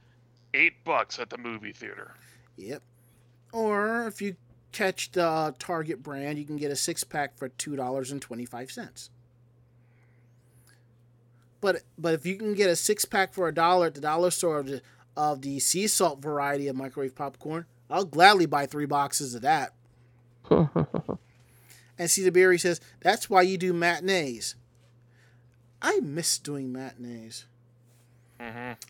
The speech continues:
Speaker 2: I miss going to the theaters at, like, eleven o'clock in the morning and not getting home till eleven o'clock at night, because after the first movie, you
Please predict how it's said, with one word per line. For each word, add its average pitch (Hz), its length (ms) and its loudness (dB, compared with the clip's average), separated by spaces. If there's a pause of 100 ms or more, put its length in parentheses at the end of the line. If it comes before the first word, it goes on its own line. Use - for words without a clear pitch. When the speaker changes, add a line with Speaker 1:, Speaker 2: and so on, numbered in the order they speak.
Speaker 2:
I 254 160 6
miss 214 540 0 (160)
going 202 340 2
to - 120 -2
the 180 80 6
theaters 160 840 0 (300)
at, 170 180 0
like, 165 200 2 (1500)
eleven 185 300 4
o'clock 175 500 0
in 175 60 -4
the 165 60 -6
morning 156 520 -4 (480)
and 180 220 2
not 247 260 8
getting 233 260 -2
home 233 180 4
till 233 120 6
eleven 214 240 4
o'clock 196 400 2
at 170 160 2
night, 185 320 6 (280)
because 208 380 4
after 220 320 6
the 190 140 -2
first 196 460 4
movie, 196 500 0 (800)
you 175 160 -6